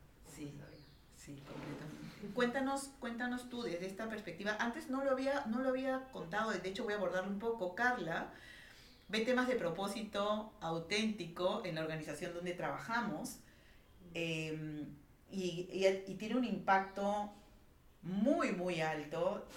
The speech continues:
Speaker 2: de más de quinientas mujeres impactadas en temas de propósito de vida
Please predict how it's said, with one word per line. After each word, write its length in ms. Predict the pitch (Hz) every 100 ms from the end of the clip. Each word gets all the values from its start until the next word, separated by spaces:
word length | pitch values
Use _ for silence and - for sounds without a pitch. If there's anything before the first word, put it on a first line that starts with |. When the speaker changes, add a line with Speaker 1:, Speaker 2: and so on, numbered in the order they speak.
| 156
Speaker 2:
de 100 | 160
más 180 | 185 208
de 120 | 220
quinientas 680 | 170 180 208 269 262 269 233
mujeres 420 | 202 196 185 196 190
impactadas 920 | 165 147 147 196 190 160 160 190 -
en 140 | 160 156
temas 220 | 160 185
de 60 | 165
propósito 500 | 147 170 180 196 165
de 120 | 151
vida 420 | 170 160 160 -